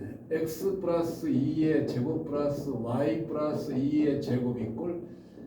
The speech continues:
예, 사가 되겠죠. 그렇죠? 자, 이제 삼백십구 번 문제입니다.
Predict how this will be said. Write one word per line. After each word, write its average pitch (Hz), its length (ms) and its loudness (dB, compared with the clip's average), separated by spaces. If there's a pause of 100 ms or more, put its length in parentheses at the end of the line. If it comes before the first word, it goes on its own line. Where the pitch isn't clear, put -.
(160)
예, 95 1000 -14
사가 143 540 -4
되겠죠. - 460 -10
그렇죠? - 360 -6 (2500)
자, 123 140 0
이제 117 300 4 (200)
삼백십구 - 580 -4
번 151 160 4
문제입니다. 101 400 0